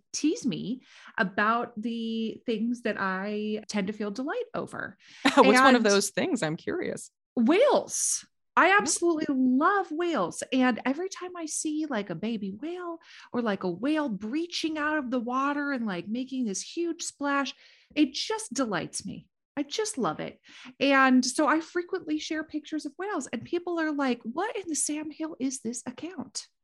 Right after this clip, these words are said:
Speaker 1: Do you know
Speaker 2: That's
Speaker 1: what I
Speaker 2: so
Speaker 1: mean?
Speaker 2: funny.
Speaker 1: Like,
Speaker 2: Just,
Speaker 1: you're
Speaker 2: like, random whale photos amidst
Speaker 1: Yeah.
Speaker 2: everything else. I think
Speaker 1: A hundred,
Speaker 2: that's
Speaker 1: yeah.
Speaker 2: delightful. I think that's, like, meta delight. I am delighted by the concept of your feed having, <laughs> like,
Speaker 1: Yes.
Speaker 2: just random whale
Speaker 1: It has
Speaker 2: photos.
Speaker 1: a lot of, like, g-,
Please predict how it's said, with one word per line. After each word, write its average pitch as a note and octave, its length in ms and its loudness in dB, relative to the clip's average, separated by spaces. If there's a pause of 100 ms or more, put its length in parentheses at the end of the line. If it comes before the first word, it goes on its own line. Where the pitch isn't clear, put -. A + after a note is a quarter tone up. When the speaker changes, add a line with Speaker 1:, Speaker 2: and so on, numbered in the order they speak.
(220)
Speaker 1:
Do D4+ 80 6
you C#4+ 40 6
know D4+ 80 6
Speaker 2:
That's D#4 120 6
Speaker 1:
what - 0 -
I C#4+ 120 6
Speaker 2:
so A#3+ 60 0
Speaker 1:
mean? C#4 180 2
Speaker 2:
funny. D#3+ 260 -2 (380)
Speaker 1:
Like, C4+ 160 4
Speaker 2:
Just, C4 140 6
Speaker 1:
you're D#4+ 80 6
Speaker 2:
like, G4 220 6
random C#4+ 420 6
whale A#3 240 4
photos G3 340 -2
amidst F#3 300 -4
Speaker 1:
Yeah. B4+ 60 6
Speaker 2:
everything F3 300 0
else. F3 220 -8
I - 100 -4
think - 40 2
Speaker 1:
A - 40 6
hundred, D#4 140 6
Speaker 2:
that's D#4+ 160 2
Speaker 1:
yeah. B3 60 4
Speaker 2:
delightful. B3+ 300 6
I A3+ 100 4
think C4+ 140 0
that's, A3+ 160 4
like, F#3+ 120 0
meta F#3 300 4
delight. F3 380 2
I E3+ 80 0
am E3+ 120 0
delighted E3+ 380 0
by E3 100 0
the D3+ 100 -2
concept D#3 460 -4
of D#3 100 -2
your D#3 160 -2
feed D#3 260 -2
having, D#3 340 0
<laughs> - 40 -20
like, - 480 2 (100)
Speaker 1:
Yes. C#5 280 8
Speaker 2:
just F#4 200 6
random A3 400 4
whale G3+ 220 2 (200)
Speaker 1:
It F4 60 4
has G4+ 160 4
Speaker 2:
photos. - 20 4
Speaker 1:
a F#4+ 60 6
lot F4 400 6
of, A4 140 -2
like, G#4 160 2 (100)
g-, E4 60 -4